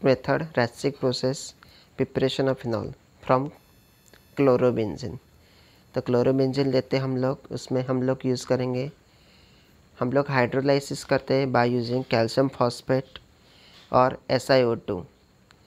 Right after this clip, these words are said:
तो दोनों में से एक ले सकते हैं, कैल्शियम फॉस्फेट नहीं तो एस आई ओ टू ले सकते हैं। तो हम लोग को प्रोडक्ट क्या मिलेगा, फिनॉल,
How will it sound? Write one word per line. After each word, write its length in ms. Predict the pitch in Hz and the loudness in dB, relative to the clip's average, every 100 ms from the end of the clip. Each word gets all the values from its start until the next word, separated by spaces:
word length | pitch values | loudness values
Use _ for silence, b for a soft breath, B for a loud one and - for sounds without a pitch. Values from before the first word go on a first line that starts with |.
| b b b b - | b b b b -12
तो 80 | 127 | 0
दोनों 240 | 123 131 | 2 4
में 140 | 139 135 | 4 2
से 200 | - 135 | 4 2
एक 120 | 135 | 4
ले 120 | 143 139 | 2 2
सकते 380 | 180 - - | -4 -4 0
हैं, 220 | 131 139 - - | 0 0 -8 -4
कैल्शियम 360 | 120 123 139 | -4 0 -2
फॉस्फेट 480 | 135 135 151 139 135 | 0 -2 0 0 0
नहीं 140 | 120 | -2
तो 140 | 113 143 | 0 2
एस 280 | 131 113 127 | 2 0 0
आई 120 | 135 | 2
ओ 120 | 110 | 0
टू 160 | - 123 | -2 -2
ले 180 | 104 | 0
सकते 380 | 110 78 - - | -4 -8 -10 -12
हैं। 140 | 67 - b b b - | -12 -14 b b b -4
तो 60 | 117 | -2
हम 140 | 120 | 2
लोग 140 | 127 131 | 2 4
को 100 | 127 | 2
प्रोडक्ट 360 | 127 117 123 | 4 2 2
क्या 120 | 139 | 0
मिलेगा, 420 | 131 127 123 120 127 | 2 2 0 0 -2
फिनॉल, 420 | - 110 87 | -2 -4 -4